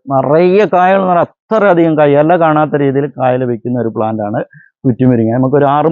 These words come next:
മാസം മുതൽ ഇത് കായ്ക്കാൻ തുടങ്ങും നമുക്ക്. അപ്പൊ ഈ ഒരു വലിപ്പത്തിലുള്ള പ്ലാന്റ് ആണ് കാണുന്നത്. ഈ ഒരു വലിപ്പത്തിലുള്ള പ്ലാന്റ് ആണ്. അപ്പൊ ഇതിന്റെ വില വരുന്നത് അമ്പത് രൂപയാണ് കേട്ടോ.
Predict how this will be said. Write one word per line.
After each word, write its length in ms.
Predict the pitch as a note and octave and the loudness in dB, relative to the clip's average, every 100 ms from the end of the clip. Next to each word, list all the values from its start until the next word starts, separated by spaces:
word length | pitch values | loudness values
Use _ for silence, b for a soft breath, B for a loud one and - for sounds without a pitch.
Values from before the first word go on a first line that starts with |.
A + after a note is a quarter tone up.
| D#3 | 0
മാസം 240 | D3+ D#3+ | 0 0
മുതൽ 160 | D3+ D#3 C#3+ | 0 0 -2
ഇത് 60 | C#3+ - - | -4 -10 -4
കായ്ക്കാൻ 320 | C3 B2 D3 C3+ | -2 0 0 0
തുടങ്ങും 220 | G#2 G2+ | -2 -4
നമുക്ക്. 260 | F#2 F2 - _ b b b | -6 -6 -10 _ b b b
അപ്പൊ 120 | D3+ F#3+ | -2 2
ഈ 20 | F#3 | 4
ഒരു 100 | F#3+ F3+ | 4 2
വലിപ്പത്തിലുള്ള 580 | D#3+ C#3 D#3+ E3 D#3 F3 | 0 -2 -4 -2 0 -2
പ്ലാന്റ് 320 | - C3+ C3+ C#3 | -2 -2 0 0
ആണ് 140 | A#2+ C#3+ - - _ - - | -2 -4 -8 -20 _ -10 -4
കാണുന്നത്. 240 | A#2 - | -4 0
ഈ 60 | C#3+ | 0
ഒരു 60 | C3+ | 2
വലിപ്പത്തിലുള്ള 440 | C3 A#2+ C3+ B2 C#3+ C3+ | 2 0 -2 0 -2 -2
പ്ലാന്റ് 260 | A#2+ A2+ A2 | -2 0 0
ആണ്. 100 | B2 G3 B B - | 0 -2 B B 0
അപ്പൊ 100 | G3+ | 2
ഇതിന്റെ 200 | G3+ G#3 F#3+ | 2 2 2
വില 160 | F#3 G#3+ G3 | 2 2 2
വരുന്നത് 340 | C#3+ C#3+ D#3 A3+ - D3+ | 2 0 0 -4 -4 -2
അമ്പത് 340 | D3 E3 F#3+ D3+ | -2 0 0 0
രൂപയാണ് 360 | C3 A#2+ G#2+ G#2+ | 0 0 -2 -4
കേട്ടോ. 160 | G2+ | -6